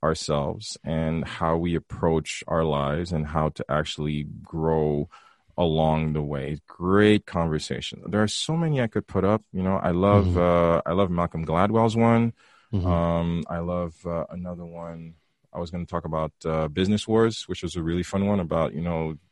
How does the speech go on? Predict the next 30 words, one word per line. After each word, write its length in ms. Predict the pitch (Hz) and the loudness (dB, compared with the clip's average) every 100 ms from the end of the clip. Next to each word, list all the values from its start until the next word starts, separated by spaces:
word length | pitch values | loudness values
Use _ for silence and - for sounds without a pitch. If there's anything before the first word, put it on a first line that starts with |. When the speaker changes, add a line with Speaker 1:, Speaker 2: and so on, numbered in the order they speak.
| _ | _
Speaker 1:
talking 320 | 90 85 87 | 0 2 2
about, 340 | 78 80 78 - - - - | 2 2 2 0 -12 -18 -8
it's 140 | - | 2
a, 100 | 101 76 80 | 2 2 -6
it's, 200 | 101 - | -6 -6
it's 280 | 101 - - | -8 -8 -6
basic, 260 | 101 - - | -4 -4 -6
it's 140 | - | -6
called 280 | - 135 98 | 4 4 6
Business 340 | 98 110 135 - | 4 6 2 4
Wars, 420 | 151 165 165 - _ _ | 6 6 2 -8 _ _
but 120 | 104 | 6
it 80 | 107 | 8
Speaker 2:
Mm-hmm. 120 | 107 | 8
Speaker 1:
opposes 460 | 98 123 120 120 101 | 8 8 8 4 6
different 400 | 104 - 101 82 | 4 6 4 6
brands 300 | 92 92 87 | 6 6 4
that 100 | 87 | 2
people 260 | 98 87 87 | 2 0 2
know, 380 | 87 85 76 76 | 4 2 0 -4
you 140 | - 87 | -4 2
know, 320 | 90 98 113 _ - | 4 4 2 _ 2
Pepsi 220 | 107 117 | 4 6
Speaker 2:
Okay. 160 | 107 104 | 6 4
Speaker 1:
versus 280 | 90 101 - | 4 0 2
Coke, 380 | - 98 87 | 6 6 6
Nike 360 | 92 95 95 107 | 2 4 4 4
Speaker 2:
Yeah. 60 | 95 | 4
Speaker 1:
versus 260 | - 85 | 4 2
Reebok, 400 | 90 87 87 80 | 2 4 4 4